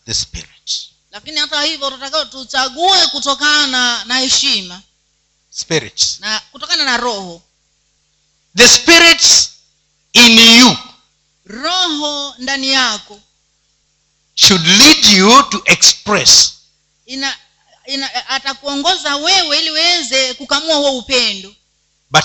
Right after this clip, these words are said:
Speaker 1: if you don't have the spirit of God in you,
Speaker 2: Lakini kama basi hauna roho huyo wa Mungu ndani yako,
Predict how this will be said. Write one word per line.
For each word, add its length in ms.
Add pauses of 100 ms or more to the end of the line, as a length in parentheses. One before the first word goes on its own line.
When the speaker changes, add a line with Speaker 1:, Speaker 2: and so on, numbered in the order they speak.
(160)
Speaker 1:
if 320 (140)
you 100
don't 220
have 240 (120)
the 120
spirit 720
of 120
God 360
in 160
you, 160 (200)
Speaker 2:
Lakini 380
kama 360
basi 380
hauna 440
roho 260
huyo 300
wa 140
Mungu 320
ndani 260
yako, 580